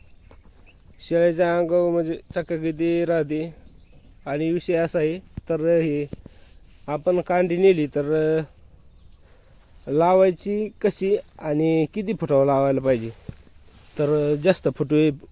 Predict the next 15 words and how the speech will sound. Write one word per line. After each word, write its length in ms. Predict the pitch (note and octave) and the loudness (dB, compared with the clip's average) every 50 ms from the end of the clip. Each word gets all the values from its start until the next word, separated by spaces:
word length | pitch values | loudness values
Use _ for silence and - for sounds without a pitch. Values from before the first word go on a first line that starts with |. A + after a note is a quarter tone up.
| - - | -18 -14
ए, 420 | C#3+ D3 D3+ D3+ D3 D3 C#3+ C#3+ C#3+ D3+ - - - - - - - - | -8 -4 0 2 2 2 2 2 -2 -4 -8 -18 -20 -20 -20 -20 -12 -6
आपल्याला 340 | C3+ D3 D3 D#3 D#3+ D#3 D#3 | -6 -6 -2 0 0 2 4
मिळू 240 | F3 F#3+ G3 F3+ D#3+ | 4 6 6 6 4
शकतात. 360 | - - D3+ B2 - B2+ A#2+ - - - - - - - - - - - - - - - - - - - - - - - - - _ - - | 2 0 -2 -2 -4 -8 -10 -10 -12 -20 -20 -20 -20 -20 -20 -20 -20 -20 -20 -20 -20 -20 -20 -20 -20 -20 -20 -20 -20 -20 -20 -20 _ 0 2
तर 340 | F#3 F#3 F#3+ G3+ G3+ G3+ | 2 4 4 4 4 4
मित्रांनो, 720 | G3 G3+ G3+ F3+ G3+ G3 G3+ G3+ G3+ G3+ G3+ - G2+ G2+ G3 F3+ - - - - - - - - - _ - _ - - - - - - - - - | 4 2 0 0 0 0 2 2 2 2 2 2 2 0 -2 -4 -12 -20 -20 -20 -20 -20 -20 -20 -20 _ -20 _ -20 -20 -20 -20 -20 -20 -16 -8 -4
याला 260 | C#3+ E3 F3 F#3+ F#3+ | 0 0 2 4 4
आपण 500 | F#3+ F#3 E3+ E3+ G3 G3 G3 G3 G3 G3 | 2 2 0 0 0 0 2 0 0 0
तीन 300 | F#3+ - - G#3+ G#3+ G#3+ | -2 -2 4 4 4 4
फुटावर 720 | - F3 D#3+ C#3+ D#3 D#3+ F3 E3 F3+ F#3 F#3 F#3 F#3 F#3 F3+ - | 4 0 0 2 4 4 4 4 4 4 4 4 4 4 2 2
सरी 200 | - G3+ F#3+ F3+ | 2 2 2 2
पाहिजे. 380 | E3+ D#3 E3+ D#3+ D3+ C3 A2+ G#2 - - - - _ - - - - - - - _ - - - - - - - - - _ - - - | 4 4 4 4 4 0 -4 -8 -10 -16 -20 -20 _ -20 -20 -20 -20 -20 -20 -20 _ -20 -20 -20 -20 -20 -20 -20 -20 -20 _ -20 -16 -6
तीन, 340 | - F3+ F3 F3 F3+ F3+ F3+ F3+ F3+ F3+ F3+ F3 E3+ D#3+ - - _ - | -2 0 2 2 2 2 2 2 2 2 2 2 0 -2 -4 -12 _ -4
तीन 200 | F#3 F#3+ F#3+ F#3+ | -2 -2 -2 0
फुटावर 480 | - - D3 - D#3+ F3 F3 F3+ D#3+ | -2 -4 -2 0 0 2 2 0 -4